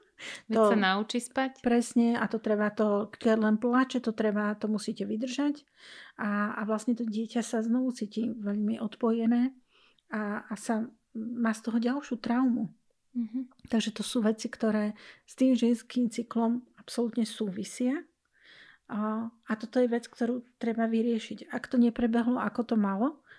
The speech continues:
Speaker 2: a ten tvoj druhý pôrod to prebehol, ako mal, ale ten prvý si si vlastne vyriešila tým, že si si ho ako keby nanovo prežila.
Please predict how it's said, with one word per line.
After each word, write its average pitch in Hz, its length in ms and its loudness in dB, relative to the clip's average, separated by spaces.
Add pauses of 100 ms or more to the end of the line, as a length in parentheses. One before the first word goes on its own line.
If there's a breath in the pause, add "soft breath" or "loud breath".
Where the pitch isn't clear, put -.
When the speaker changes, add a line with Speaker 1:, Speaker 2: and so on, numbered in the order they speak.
Speaker 2:
a 220 120 -4
ten 220 160 2
tvoj 220 200 0
druhý 226 400 2
pôrod 202 320 -2
to 208 120 -12
prebehol, 196 460 -2
ako 214 220 -4
mal, 254 200 0 (360 loud breath)
ale 233 180 0
ten 240 220 0
prvý 233 320 0
si 240 120 -6
si 220 140 -6
vlastne 220 380 -2
vyriešila 214 720 -2
tým, 214 320 -2
že 214 400 -4
si - 160 -14
si - 160 -4
ho 220 80 0
ako 220 160 -10
keby 226 240 2
nanovo 240 320 2
prežila. 233 560 -2